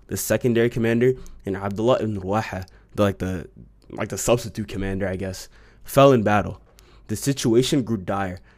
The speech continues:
and the Muslim soldiers faced the imminent threat of defeat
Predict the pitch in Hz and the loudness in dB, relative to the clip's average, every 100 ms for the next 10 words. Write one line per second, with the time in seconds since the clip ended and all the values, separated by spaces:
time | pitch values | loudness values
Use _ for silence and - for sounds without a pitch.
0 | - _ _ _ - 117 104 - - 120 | -20 _ _ _ 2 2 2 -4 0 2
1 | 131 131 123 117 123 135 131 - - 107 | 2 0 2 2 2 -2 -8 -18 -8 0
2 | 127 - - - 123 131 123 117 117 87 | 0 0 -12 -2 2 2 2 2 0 0
3 | 95 - 95 | -8 -6 -8